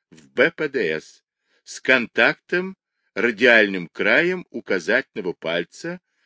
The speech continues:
на поперечном отростке справа. Левая ладонь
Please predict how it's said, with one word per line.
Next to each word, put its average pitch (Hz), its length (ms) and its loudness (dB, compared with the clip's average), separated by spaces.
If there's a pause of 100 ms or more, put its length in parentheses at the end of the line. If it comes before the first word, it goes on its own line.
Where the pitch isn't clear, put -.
на 120 180 0
поперечном 123 880 -6
отростке 104 640 -10
справа. - 520 -14 (920)
Левая 196 460 4
ладонь 104 520 -2